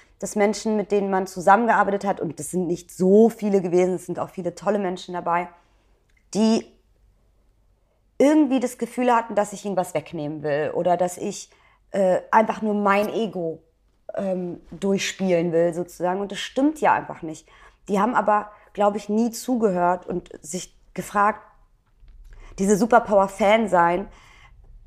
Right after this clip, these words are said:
ist vielleicht was Gutes. Also für die war es eher so wahrscheinlich, „Was quatscht die mich hier voll? Ich hab die Erfahrung, ich hab das schon tausendmal gemacht.“ Und das hab ich mir immer geschworen, dass ich, wenn ich mit jüngeren Menschen arbeite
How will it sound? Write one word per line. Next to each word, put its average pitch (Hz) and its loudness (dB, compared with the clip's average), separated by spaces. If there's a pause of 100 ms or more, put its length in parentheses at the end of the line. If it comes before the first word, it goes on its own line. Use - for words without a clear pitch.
(160)
ist 240 0
vielleicht 202 0
was 190 -8
Gutes. 254 -4
Also - -6
für 196 -6
die 196 -2
war 196 6
es 196 -6
eher 202 2
so 190 -2 (240)
wahrscheinlich, 196 0 (500)
„Was 175 -10
quatscht - -2
die 202 -2
mich 208 -4
hier 202 -6
voll? 220 2
Ich 214 -6
hab 202 -8
die 196 -4
Erfahrung, 208 2
ich 196 -4
hab 196 -8
das 202 -2
schon 185 -8
tausendmal 196 0
gemacht.“ 202 -2 (1120)
Und 190 -2
das 247 4
hab 240 2
ich - -10
mir 214 2
immer 208 2
geschworen, 202 4
dass 180 -4
ich, - -6
wenn 196 0
ich 208 -6
mit 185 -4
jüngeren 190 0
Menschen 185 -6
arbeite 180 -2